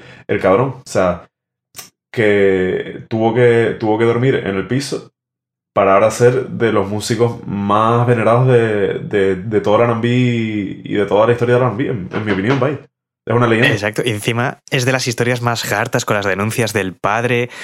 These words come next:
Speaker 2: con los problemas para sacar el disco, que tuvo que decir al final, "Mira, tenéis el disco este de mierda, sacad, haced lo que queréis, que yo quiero sacar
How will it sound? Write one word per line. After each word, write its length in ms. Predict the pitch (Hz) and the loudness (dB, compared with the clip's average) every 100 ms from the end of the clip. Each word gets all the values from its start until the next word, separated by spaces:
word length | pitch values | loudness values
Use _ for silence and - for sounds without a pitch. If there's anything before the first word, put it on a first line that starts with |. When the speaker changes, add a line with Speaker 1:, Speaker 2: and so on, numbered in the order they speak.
| - | -8
Speaker 2:
con 280 | - 110 107 | -4 -2 0
los 140 | 104 - | -2 -2
problemas 300 | 104 110 110 | -4 -2 -4
para 120 | 104 | -4
sacar 220 | 104 117 | -2 -2
el 160 | 101 95 | -2 -2
disco, 380 | 117 - 113 | -2 -2 -2
que 160 | 101 104 | -2 -4
tuvo 220 | 113 113 | 0 0
que 80 | 110 | 0
decir 260 | 101 110 101 | -2 -2 -2
al 60 | |
final, 200 | - 101 | -4 -4
"Mira, 200 | 110 98 | -2 -2
tenéis 240 | 101 107 110 | -2 -4 -4
el 100 | 101 | -4
disco 220 | 113 123 | -2 -2
este 140 | - | -2
de 100 | 104 | -2
mierda, 260 | 101 117 131 | -2 -2 -2
sacad, 320 | 117 104 104 | -2 -4 -4
haced 160 | 101 110 | -2 -2
lo 80 | 107 | -4
que 80 | 107 | -4
queréis, 200 | 107 - | -4 -2
que 100 | 104 | -4
yo 60 | |
quiero 160 | 104 107 | -2 -4
sacar 300 | 104 104 | -4 -4